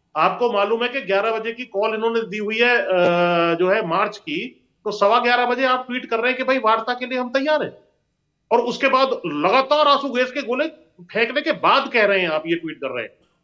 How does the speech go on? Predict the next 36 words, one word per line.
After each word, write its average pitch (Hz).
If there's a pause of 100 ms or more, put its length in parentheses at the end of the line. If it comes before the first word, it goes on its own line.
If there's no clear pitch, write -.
(140)
तो 277
ये 214
तरीका 220
नहीं 262
है 226
कि 233
भाई 226
आप 247 (280)
माहौल 170
नहीं 196
बनाते, 165
आप 196
किसानों 185
को, -
अ, 170
कहीं 175
कभी 196
खालिस्तानी 180
कह 156
रहे 147
हैं, 202
देशद्रोही 180
कह 151
रहे 143
हैं, 190
उनके 196
रास्ते 170
में 196
इस 185
तरह 196
की 185
ऑब्स्ट्रक्शन 180
क्रिएट 170
कर 143
रहे 160
हैं 202